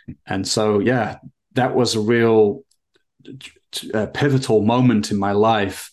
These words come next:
And, and, and that took me on a deep, uh, journey around spirituality and psychology. It was when I was in India, I had an awakening moment. It was very temporary, but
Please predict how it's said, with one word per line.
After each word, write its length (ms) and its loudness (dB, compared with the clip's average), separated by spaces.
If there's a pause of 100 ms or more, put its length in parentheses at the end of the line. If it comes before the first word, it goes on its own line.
(120)
And, 500 -2 (120)
and, 240 -4
and 160 -2
that 120 -4
took 160 -8
me 120 0
on 100 0
a 140 -2
deep, 420 0 (200)
uh, 340 -10
journey 360 0
around 280 -2
spirituality 1120 0 (500)
and 140 -6
psychology. 800 -2
It 40 2
was 140 -2
when 160 0
I 60 -2
was 120 -2
in 120 2
India, 340 4
I 80 -2
had 200 0
an 100 0
awakening 640 2
moment. 480 2
It 80 -6
was 100 -10
very 220 -2
temporary, 720 0
but 340 -2